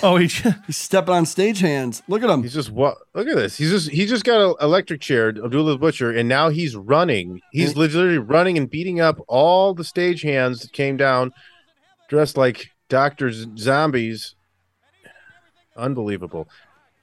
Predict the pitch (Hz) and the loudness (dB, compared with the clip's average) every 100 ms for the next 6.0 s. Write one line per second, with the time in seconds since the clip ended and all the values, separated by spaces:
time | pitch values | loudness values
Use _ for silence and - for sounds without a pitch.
0 | _ _ - 131 - 143 143 135 123 131 | _ _ -4 -4 0 0 0 0 0 2
1 | 131 131 110 110 104 104 107 117 107 - | 0 -4 -6 -6 -6 -6 -8 -2 -2 -2
2 | - 101 120 107 - 101 92 107 110 107 | -10 -6 -6 -6 -2 -2 -2 -2 -2 -2
3 | 101 110 104 - 98 85 82 110 107 98 | 0 -2 -2 -8 -12 -14 -6 -2 -2 -4
4 | - 104 101 101 95 90 80 101 110 98 | -6 -4 0 -2 -2 -10 -8 -4 -2 -2
5 | 95 92 90 98 104 - - 92 101 | -6 -8 -6 -6 -6 -8 -8 -4 -4